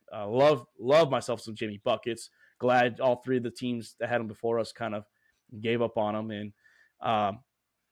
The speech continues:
you know, it's, uh, it's up and now with all these, well, the Bucks lost, so now all these teams have a shot. The, the Suns are playing the Nuggets and the Celtics are playing the, the Sixers. That's an old-time rivalry with Boston and Philly.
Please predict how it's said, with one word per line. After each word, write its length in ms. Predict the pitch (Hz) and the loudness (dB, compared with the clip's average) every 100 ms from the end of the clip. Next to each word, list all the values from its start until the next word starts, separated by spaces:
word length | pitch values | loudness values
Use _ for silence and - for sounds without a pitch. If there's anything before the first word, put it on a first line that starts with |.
| _ | _
you 100 | 123 | -2
know, 160 | 135 143 | 4 4
it's, 260 | 139 - 117 | 4 -2 -8
uh, 80 | 117 | -4
it's 220 | 139 139 | -2 -2
up 180 | 143 - | -4 -6
and 140 | 113 113 | -12 -2
now 200 | 143 175 | 2 2
with 140 | 156 | 2
all 220 | 147 143 | 0 0
these, 200 | 147 127 - _ - | -2 -4 -10 _ -6
well, 180 | 117 | -4
the 60 | 107 | -4
Bucks 360 | 113 120 127 127 | -2 -2 -2 2
lost, 320 | 123 123 - | 2 2 0
so 60 | |
now 180 | 113 113 | -2 0
all 100 | 120 | 2
these 160 | 120 117 | 0 -4
teams 400 | 131 123 - - _ _ | -4 -6 -6 -16 _ _
have 160 | 131 123 | 0 0
a 40 | |
shot. 480 | 123 127 127 135 - | 0 2 4 4 2
The, 340 | 131 120 117 107 _ - | -2 0 0 -4 _ -16
the 60 | |
Suns 320 | - 143 135 | 0 2 2
are 40 | 127 | 0
playing 320 | 135 139 135 | 0 0 0
the 60 | 123 | 2
Nuggets 520 | 127 139 147 - - | 2 2 0 -4 -10
and 200 | 120 120 | -8 -4
the 220 | 117 117 - _ _ - | -4 -6 -10 _ _ -4
Celtics 380 | - 131 139 - | 0 2 0 -6
are 60 | |
playing 520 | - 131 131 127 123 | -4 -2 0 -2 -2
the, 280 | 120 117 110 - | -4 -4 -6 -10
the 60 | 117 | -6
Sixers. 440 | - 175 151 113 | -4 -2 -2 -2
That's 200 | 123 - | -4 -2
an 60 | 131 | 0
old-time 360 | 131 135 120 | 0 0 -2
rivalry 360 | 113 107 110 113 | 0 0 0 -2
with 120 | 107 | -4
Boston 380 | 110 107 - 110 | -4 -4 -6 -12
and 100 | 107 | -6
Philly. 320 | 113 117 117 | -2 0 -2